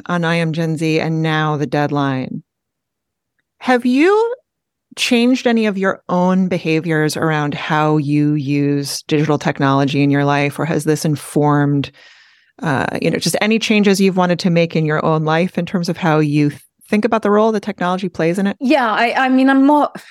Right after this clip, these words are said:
Speaker 2: I try to be much more intentional about how I use my technology.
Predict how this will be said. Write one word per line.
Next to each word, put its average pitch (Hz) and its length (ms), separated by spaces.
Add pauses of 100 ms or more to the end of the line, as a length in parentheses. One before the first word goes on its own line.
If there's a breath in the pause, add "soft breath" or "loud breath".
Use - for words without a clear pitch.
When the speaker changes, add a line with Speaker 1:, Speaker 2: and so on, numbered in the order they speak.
(140 loud breath)
Speaker 2:
I 262 80
try 208 880 (120)
to 214 100
be 190 420
much 180 360
more 190 100
intentional 175 760
about 151 300
how 156 180
I 156 60
use 151 280
my 143 140
technology. - 760